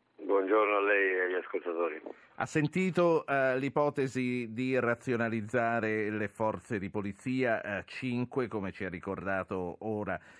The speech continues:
Speaker 2: il Vice Ministro degli Interni che lei ha ascoltato. Il sindacato di fronte a ipotesi del genere come si pone e, eh, per quale soluzione combatterà?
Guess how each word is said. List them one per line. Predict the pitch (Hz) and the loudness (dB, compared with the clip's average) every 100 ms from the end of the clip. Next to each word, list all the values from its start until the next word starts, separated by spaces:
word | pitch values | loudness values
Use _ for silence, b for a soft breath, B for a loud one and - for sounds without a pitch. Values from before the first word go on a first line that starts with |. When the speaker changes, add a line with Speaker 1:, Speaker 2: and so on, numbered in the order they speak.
| B | B
Speaker 2:
il | 95 92 | -6 -4
Vice | 101 110 | -4 -4
Ministro | 98 101 95 - 95 | -4 -4 -6 -6 -6
degli | 90 92 | -6 -6
Interni | 95 117 110 98 | -2 0 0 -2
che | 104 | -2
lei | 98 107 110 | -2 0 0
ha | 104 98 | 0 -2
ascoltato. | - - 92 - 80 73 | -4 -4 -2 -2 -4 -4
Il | 87 | -8
sindacato | - 147 147 143 156 147 135 | -2 0 2 2 2 2 0
di | 117 | 0
fronte | 139 131 127 | 0 0 0
a | 123 | 0
ipotesi | 117 123 123 117 110 | 0 0 0 -2 -2
del | 107 110 | -4 -2
genere | 92 131 131 123 - B B B | 0 0 2 0 -4 B B B
come | - 156 151 143 - | 2 4 4 2 0
si | - 123 | -4 -4
pone | - 131 131 127 127 | 2 4 4 4 0
e, | - 113 113 113 110 98 | -2 -2 0 2 0 -2
eh, | 107 107 104 101 98 | -2 -2 0 -2 -2
per | 117 107 104 95 95 | 0 0 0 -2 -2
quale | - 104 98 | -2 -2 -2
soluzione | 107 92 85 - 101 95 92 | -4 -6 -6 -4 -2 -2 -4
combatterà? | 95 85 82 - 78 - | -6 -6 -6 -8 -12 -12